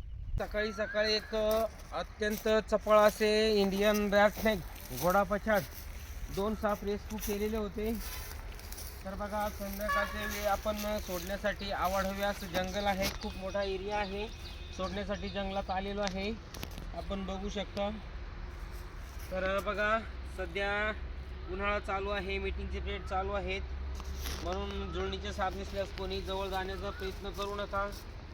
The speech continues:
आणि बघा, वेळ भेटल्यास माझ्या चॅनलला लाईक, मित्रासोबत शेअर आणि सबस्क्राईब करायला विसरू नका. हे बघा, तो एक निघून सुरक्षित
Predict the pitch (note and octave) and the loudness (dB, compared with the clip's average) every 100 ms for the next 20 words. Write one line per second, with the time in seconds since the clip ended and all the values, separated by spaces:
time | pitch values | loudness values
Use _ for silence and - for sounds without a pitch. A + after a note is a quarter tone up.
0 | - F3 F#3+ G3 G3 G3+ F3+ G3 G3+ F#3 | -8 -6 -2 0 0 0 0 -2 0 -2
1 | G#3 G3 F#3 F#3+ F#3+ F#3+ G3 F#3 F#3+ F#3+ | -2 -4 -2 -2 -2 -2 -2 -2 -2 -2
2 | F#3+ F#3+ F#3 G3+ - - - - - - | -2 -2 -2 -2 -6 -10 -10 -10 -10 -10
3 | F3 - G3 F#3+ G3 F#3 F#3+ - - G3+ | -8 -4 -2 -2 -2 -2 -4 -4 -4 -4
4 | G#3 F#3+ F#3+ G3 G3 F#3+ G3 F3+ - G3 | -2 -2 -2 -2 -2 -2 -4 -6 -4 -6
5 | F#3+ G3 G3 G3 G3 F#3 F#3 G3 G3 F#3+ | -4 -4 -4 -2 -4 -4 -6 -4 -4 -2
6 | G3 F#3+ F3+ F#3 F#3 G3 G#3+ - - - | -2 -2 -4 -4 -2 -2 -4 -8 -10 -10
7 | - - - - - - - - F#3 G3 | -12 -10 -10 -10 -10 -10 -8 -8 -2 -2
8 | G3 G3 G3 G3+ G3 G3 F#3 - | -2 -2 0 -2 -2 -4 -4 -6